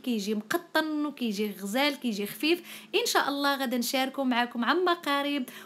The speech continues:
ودرت هاد الشيز بورد ولا هاد ال-،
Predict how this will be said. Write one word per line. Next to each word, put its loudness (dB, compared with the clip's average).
ودرت 2
هاد 0
الشيز 0
بورد 2
ولا 0
هاد -2
ال-، 0